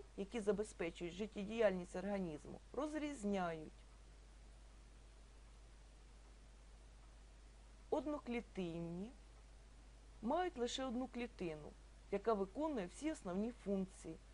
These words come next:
живлення, дихання, розмноження. До них належать бактерії, водорості, найпростіші тварини. І багатоклітинні складаються з великої кількості клітин,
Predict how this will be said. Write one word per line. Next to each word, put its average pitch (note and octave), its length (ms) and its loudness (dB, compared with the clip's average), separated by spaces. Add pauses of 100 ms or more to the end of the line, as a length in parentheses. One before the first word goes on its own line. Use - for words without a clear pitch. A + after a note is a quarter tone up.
(260)
живлення, B3 800 0
дихання, A3 720 0
розмноження. D#3+ 880 0 (720)
До A3 160 6
них F#4 240 4
належать E3+ 420 4
бактерії, B3+ 920 2 (380)
водорості, B3 840 4 (100)
найпростіші A#3 720 0
тварини. D#3 560 2 (840)
І C#4 100 4
багатоклітинні G3 1400 2 (580)
складаються C4+ 680 4
з G3 100 0
великої D4 540 6
кількості A#3+ 600 -4
клітин, E3+ 540 -4